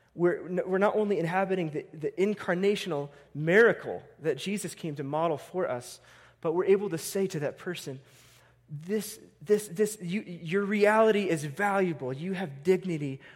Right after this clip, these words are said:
right where you're at. One of the, one of the stories I love most about when this really landed for me, about twelve years ago or so, we were in Africa, we were in Tanzania, and we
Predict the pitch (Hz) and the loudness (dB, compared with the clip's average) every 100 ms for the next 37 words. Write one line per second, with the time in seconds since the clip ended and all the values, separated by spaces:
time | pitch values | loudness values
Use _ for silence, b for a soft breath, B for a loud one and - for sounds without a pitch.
0 | - 147 180 160 156 139 135 123 117 - | -12 -4 -2 -2 -6 -4 -4 -4 -6 -8
1 | B B B B - 254 196 156 - 185 | B B B B 0 0 4 2 2 0
2 | 226 165 135 - - _ - - 190 165 | 0 2 -2 -4 -20 _ -12 -2 0 2
3 | 135 180 175 139 147 139 - 139 143 117 | 4 4 2 0 -2 -2 -6 -2 0 0
4 | 151 147 151 - 165 160 139 139 147 135 | -2 -4 -6 -6 -6 -4 -2 -2 -2 -6
5 | - 131 143 135 131 b b b _ 143 | -8 -6 -6 -6 -8 b b b _ 0
6 | 156 131 - 175 165 151 156 151 135 135 | 0 0 -2 0 0 0 -4 -4 -2 -2
7 | 131 - 135 143 139 120 131 135 139 - | -4 -6 -6 -4 -4 -2 -4 -4 -8 -8
8 | 139 135 127 120 135 131 123 123 123 123 | -6 -4 -6 -8 -10 -8 -8 -8 -6 -6
9 | 113 120 _ _ _ _ _ _ _ - | -8 -14 _ _ _ _ _ _ _ -14
10 | 131 143 135 | -6 -4 -6